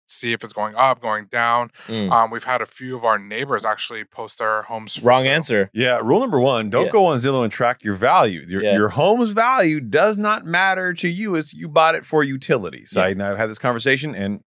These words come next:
Speaker 3: fight, using bunny ears here,
Speaker 2: Yeah.
Speaker 3: on the show many times. Stop looking at your home value. It's irrelevant to you.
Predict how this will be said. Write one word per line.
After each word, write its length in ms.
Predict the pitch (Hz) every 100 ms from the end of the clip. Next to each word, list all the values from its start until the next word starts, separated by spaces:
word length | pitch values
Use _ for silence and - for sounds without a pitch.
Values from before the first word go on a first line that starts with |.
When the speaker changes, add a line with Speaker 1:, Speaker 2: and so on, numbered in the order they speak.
| _ _ _
Speaker 3:
fight, 440 | - 139 131 - - _ _ _ _ _ _ _
using 200 | 95 95
bunny 220 | 104 113
ears 180 | 107 104
here, 240 | 117 117 - _
Speaker 2:
Yeah. 200 | 107 95 - 120
Speaker 3:
on 220 | 156 165
the 80 | 139
show 260 | 165 143
many 220 | 131 147
times. 340 | 131 127 101 92
Stop 440 | - 147 160 -
looking 340 | 165 180 170 165
at 140 | 156
your 80 | 160
home 180 | 147 113
value. 280 | 104 104
It's 120 | 98 104
irrelevant 400 | 98 92 92 87
to 60 |
you. 120 | 82